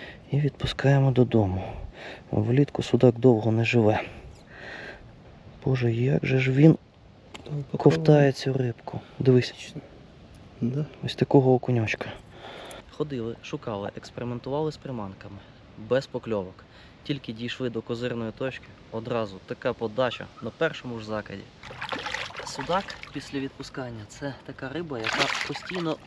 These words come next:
Speaker 1: дезорієнтується в просторі. Він постійно, а, хоче піти в берег. Але нічого, з другої, з третьої спроби точно піде. Побіг.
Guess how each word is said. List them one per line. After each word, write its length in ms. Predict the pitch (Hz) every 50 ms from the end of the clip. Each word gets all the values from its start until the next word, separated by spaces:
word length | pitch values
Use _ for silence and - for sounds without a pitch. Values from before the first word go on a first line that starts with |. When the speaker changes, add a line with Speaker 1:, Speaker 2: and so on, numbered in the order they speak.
| 143 120
Speaker 1:
дезорієнтується 880 | 139 147 156 131 139 143 143 143 143 139 135 - 151 156 143 - -
в 40 | 131 - -
просторі. 480 | 131 127 117 104 - - - - - - - - - - - - - - - - - -
Він 100 | 123 123 127 - -
постійно, 480 | 139 131 - - - 180 180 170 156 147 - - - - - - - - - - - - - - - -
а, 340 | - 117 117 120 123 123 120 - - - - -
хоче 320 | - - 147 143 - - 135 - - - -
піти 200 | 139 - - 147 127
в 140 | 120 -
берег. 280 | 127 120 113 104 104 98 - - - - - - - - - - - - - - - - - - - - - - - - - -
Але 580 | - - - - - - - - 131 143 156 147 135 120
нічого, 220 | - - 110 101 107 110 123
з 60 | 147
другої, 260 | 180 196 185 185 175 151
з 40 |
третьої 380 | - - 160 165 160 - 156 143
спроби 380 | - - - 160 160 147 147 143
точно 320 | - 147 - - - 127 - -
піде. 240 | - - - - - - - - - - - - - - - - - - - - - - - - - - - - - - -
Побіг. 440 | - 107 101 98 - 123 120 101 -